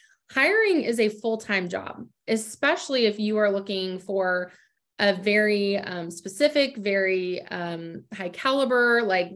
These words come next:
you know, you've got a small business, that's even more, um, the stakes are higher, right? Because now you've got this really small little team family that you're bringing someone into.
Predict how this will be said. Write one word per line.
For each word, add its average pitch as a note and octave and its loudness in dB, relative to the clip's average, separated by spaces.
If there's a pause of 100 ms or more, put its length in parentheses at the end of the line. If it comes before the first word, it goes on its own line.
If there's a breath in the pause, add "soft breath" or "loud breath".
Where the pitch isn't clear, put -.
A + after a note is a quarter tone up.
(100)
you G3 -2
know, F3+ -2 (260 loud breath)
you've A3 0
got A3+ 4
a A3 4
small A3 -2
business, A3 0
that's A3 -2
even G#3 -2
more, A3 0
um, G3 -2 (320)
the A3 -4
stakes A#3 0
are G#3+ 0
higher, A3 2
right? G#3 0
Because G#3 -6
now G3+ 4
you've G#3+ 2
got G#3 0
this G3 -8
really G#3+ 2
small G#3 0 (260 loud breath)
little A3 0
team A3 0
family G#3+ 0
that G#3 0
you're G3 -2
bringing G3 -2
someone G3+ -4
into. A#3 -2